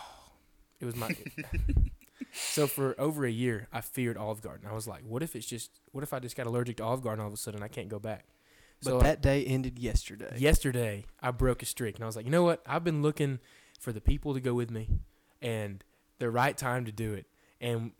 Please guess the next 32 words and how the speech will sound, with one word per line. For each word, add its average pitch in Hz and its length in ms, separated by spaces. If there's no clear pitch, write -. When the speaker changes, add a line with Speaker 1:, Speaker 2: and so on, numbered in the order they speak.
Speaker 1:
we 131 140
got 131 220
it 110 80
done." 107 400
And 113 80
I 117 60
went 131 120
to 139 60
Olive 135 160
Garden, 127 340
and 117 120
I 117 40
will 123 180
report 117 360
that 117 120
I 117 120
have 113 100
not 120 200
got 135 160
sick - 240
yet. 131 340
Knock 131 240
on 135 200
this 135 120
table 117 400
with 113 140
my 110 180
broke, 123 520
not 123 180
broken, 113 380
but 107 120
my 107 160